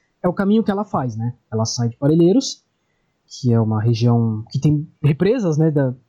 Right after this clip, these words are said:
vai andando, seguindo pro Grajaú, você vai passando pelo meio das represas, né? Tem o Billings de um lado, o Guarapiranga do outro, e chega na Marginal Pinheiros.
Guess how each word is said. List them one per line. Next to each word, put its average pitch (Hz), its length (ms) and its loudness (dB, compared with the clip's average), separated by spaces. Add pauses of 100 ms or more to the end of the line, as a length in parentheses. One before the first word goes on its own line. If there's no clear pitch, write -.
(120)
vai 143 120 2
andando, 143 300 2
seguindo 139 360 2
pro 139 100 2
Grajaú, 135 360 4
você 156 200 4
vai 160 140 0
passando 160 340 -4
pelo 147 160 0
meio 202 140 4
das 165 120 0
represas, 151 460 0
né? 147 160 -8
Tem 135 100 -18
o 131 40 -18
Billings 139 280 2
de 127 80 -10
um 123 60 -14
lado, 160 200 -4
o 160 40 -12
Guarapiranga 131 600 -8
do 127 100 -6
outro, 170 240 0 (880)
e 190 120 4
chega 196 380 2
na 220 100 2
Marginal 226 460 2
Pinheiros. 202 800 2